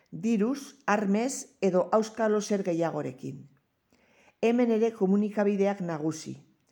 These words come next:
Eta herria betiko moduan zapaldua. Altzatzen ausartzen dena jipoitua, erasotua, atxilotua, akatua. Ondorio gisa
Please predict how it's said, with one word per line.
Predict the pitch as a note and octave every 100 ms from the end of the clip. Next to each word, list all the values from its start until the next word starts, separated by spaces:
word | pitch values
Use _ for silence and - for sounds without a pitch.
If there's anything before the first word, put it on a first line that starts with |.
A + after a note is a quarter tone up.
| _ _ -
Eta | F#3 F#3 F3+
herria | G3 A#3 A#3+
betiko | G3 F#3 A#3+ A3+
moduan | G3+ F#3+ G3+ A3
zapaldua. | A3 F3 - E3 D3+ C#3 C#3 C3+ _ _ _ _ _ _ _ _ _ _ _ _ _ -
Altzatzen | F#3 F#3 A#3+ B3 B3+
ausartzen | G3 A3+ G#3+ A3 G3+
dena | G#3+ A#3
jipoitua, | A#3 G3 F#3 G#3 G3+ F3+ C#3 C#3+ - -
erasotua, | F#3 G3+ G#3+ G3 E3 D#3 D3 C#3
atxilotua, | E3+ E3+ - A3+ F#3+ - C#3+ B2+ B2+ - _ -
akatua. | - E3+ F#3+ F#3 D3 C#3 - _ _ _ _ _ _ _ _ _ _ -
Ondorio | F#3 G3+ A#3+ B3
gisa | A3 A#3+ B3 G#3+